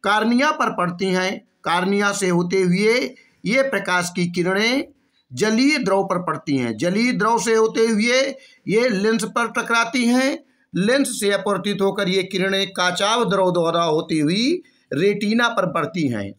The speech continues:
और इसी रेटिना पर वस्तु का प्रतिबिंब बनता है। यद्यपि यह प्रतिबिंब उल्टा होता है,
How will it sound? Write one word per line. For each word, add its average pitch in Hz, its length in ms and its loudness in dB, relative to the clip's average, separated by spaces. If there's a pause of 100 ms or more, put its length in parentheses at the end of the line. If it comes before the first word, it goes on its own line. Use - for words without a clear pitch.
और 165 100 -2
इसी 202 360 0
रेटिना 196 580 0
पर 202 380 -2 (260)
वस्तु 185 320 -2
का 208 140 2
प्रतिबिंब 208 540 -2
बनता 156 400 -2
है। 123 260 -2
यद्यपि 190 480 0
यह 208 100 2
प्रतिबिंब 208 500 -2
उल्टा 196 400 -2
होता 202 400 0
है, 170 360 -2